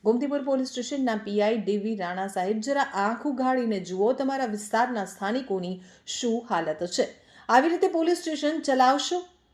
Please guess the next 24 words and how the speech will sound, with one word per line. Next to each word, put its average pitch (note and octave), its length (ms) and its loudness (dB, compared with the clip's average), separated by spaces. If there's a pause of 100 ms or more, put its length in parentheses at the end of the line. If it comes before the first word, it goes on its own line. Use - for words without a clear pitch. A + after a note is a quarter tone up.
(160)
તમારા D#4+ 220 6
વહીવટદાર D4+ 600 2
વિપુલ C4+ 300 -2
દેસાઈ B3+ 380 2
પણ D4 200 -2
આ D#4+ 80 0
વાતને D4 340 0
જાણે A3+ 340 0
છે A#3 120 -6
અને D#4+ 100 -4
તમારો C4 300 0
પોલીસ A3+ 360 0
સ્ટાફ G#3 300 -2 (120)
પણ A#3 200 0 (400)
જાણે B3 460 0
છે C4+ 220 -2
કે B3+ 120 0
દારૂ G3 380 2
અને A3 260 2
જુગાર F3+ 460 -2
ચાલી E3+ 420 -2
રહ્યો A3+ 180 2
છે. - 180 -12 (440)
ત્યારે A3+ 300 4